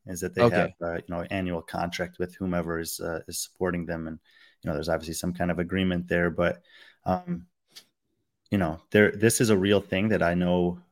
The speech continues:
Speaker 1: uh, that I've heard athletes and coaches talk about around the world, is that it's really difficult for the international athletes to get the same opportunities in that regard and, and therefore to create the sustain-, those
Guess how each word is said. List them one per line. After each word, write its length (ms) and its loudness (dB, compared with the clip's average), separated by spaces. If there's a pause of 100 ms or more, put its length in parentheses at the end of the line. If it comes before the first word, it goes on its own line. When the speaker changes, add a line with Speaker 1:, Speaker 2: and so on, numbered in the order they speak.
Speaker 1:
uh, 280 -4
that 120 -2
I've 160 2
heard 160 0
athletes 420 -2
and 80 -20
coaches 380 -2
talk 260 -2
about 240 0
around 240 0
the 60 -2
world, 340 6
is 180 -6
that 180 0
it's 180 -8
really 260 2
difficult 560 -2
for 120 -4
the 120 0
international 600 0
athletes 540 0
to 440 0 (460)
get 240 2
the 60 -4
same 300 0
opportunities 680 0
in 80 -2
that 180 2
regard 400 2
and, 160 -6 (380)
and 220 -10
therefore 340 -2
to 140 -12
create 480 0
the 80 -8
sustain-, 560 -6
those 420 -4